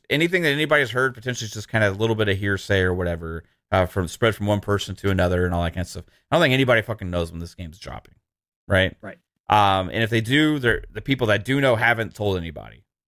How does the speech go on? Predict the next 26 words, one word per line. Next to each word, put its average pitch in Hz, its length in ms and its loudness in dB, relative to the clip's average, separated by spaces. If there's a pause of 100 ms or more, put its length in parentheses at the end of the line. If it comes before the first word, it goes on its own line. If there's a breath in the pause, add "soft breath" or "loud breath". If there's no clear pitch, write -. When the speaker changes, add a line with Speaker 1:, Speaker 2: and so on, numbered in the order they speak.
(120)
Speaker 1:
right? 98 220 4 (580)
So 131 400 4 (800)
I 131 80 6
think 202 140 4
there's 240 140 -4
a - 20 -4
good 220 160 2
chance 220 540 -2 (160)
it 127 120 0
could 175 220 2
come 165 220 2
earlier 156 360 2
in 147 100 0
the 143 60 -4
year. 143 320 -2 (220)
And, 117 520 4 (280)
uh, 107 280 4
that, 110 320 2
again, 131 340 0
it's 104 320 -6
the 110 100 -6
game 120 200 2
we've 120 140 -2
seen 123 180 -2
the 95 80 0
most. 101 540 0